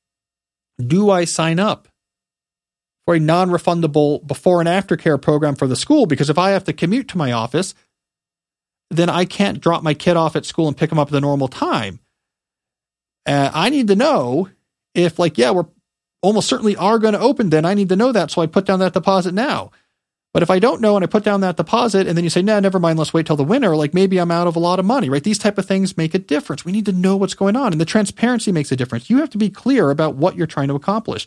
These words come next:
I quoted a Harvard professor named Joseph Allen in this piece, and he had been disparaging of some of the university administrators' approach to restrictions and mitigation factors on campus. And he looked at, I believe it was his alma mater,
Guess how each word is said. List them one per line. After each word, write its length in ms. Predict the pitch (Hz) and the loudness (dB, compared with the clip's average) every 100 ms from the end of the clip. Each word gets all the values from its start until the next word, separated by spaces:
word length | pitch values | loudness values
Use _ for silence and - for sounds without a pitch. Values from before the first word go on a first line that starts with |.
| - _ _ _ - | -14 _ _ _ -2
I 100 | 156 | 0
quoted 480 | - 196 190 175 151 _ - | 4 4 4 2 -4 _ -6
a 100 | 139 | -2
Harvard 340 | 185 190 175 | 2 2 0
professor 380 | 135 - 131 131 | -2 -2 -2 -2
named 220 | 127 123 | -2 0
Joseph 380 | 143 147 147 123 | 0 0 -2 -2
Allen 580 | 131 135 151 127 - 104 | -2 -2 -2 -4 -6 -10
in 200 | - 131 | -4 -2
this 200 | 123 - | -2 -4
piece, 400 | - 240 117 - | -2 -2 -2 -8
and 200 | 123 - | -10 -10
he 180 | _ 202 | _ 0
had 140 | 208 170 | 2 2
been 140 | 170 | 0
disparaging 640 | 147 - 156 151 139 147 135 | -2 0 0 2 0 -2 -4
of 100 | 120 | -2
some 220 | 151 135 | -2 0
of 120 | 120 | -2
the 80 | 120 | -2
university 920 | 117 127 180 160 131 151 151 143 131 | 0 2 2 2 2 0 0 0 0
administrators' 840 | 120 123 165 226 - - 117 110 107 | 0 0 0 0 -2 -2 -2 -4 -6
approach 400 | 123 - 117 - | -6 -4 -4 -4
to 100 | 120 | -6
restrictions 640 | 117 - - 156 - 143 127 | -6 -8 -6 -6 -4 -2 0
and 100 | 123 | 0
mitigation 520 | 123 123 123 117 120 | -2 -2 -2 -4 -6
factors 420 | - 117 - 110 | -4 -4 -6 -6
on 100 | 113 | -6
campus. 480 | - 156 190 101 - | -4 -2 -2 -6 -8
And 120 | 127 | -4
he 80 | 147 | 0
looked 260 | 160 160 | 0 0
at, 200 | 139 123 - | -2 -2 -4
I 80 | |
believe 260 | 123 185 254 | -4 -2 0
it 40 | |
was 160 | 139 120 | -2 -2
his 140 | 135 | -4
alma 300 | 110 135 123 | -4 -4 -4
mater, 400 | 117 139 143 113 | -2 -2 -2 -4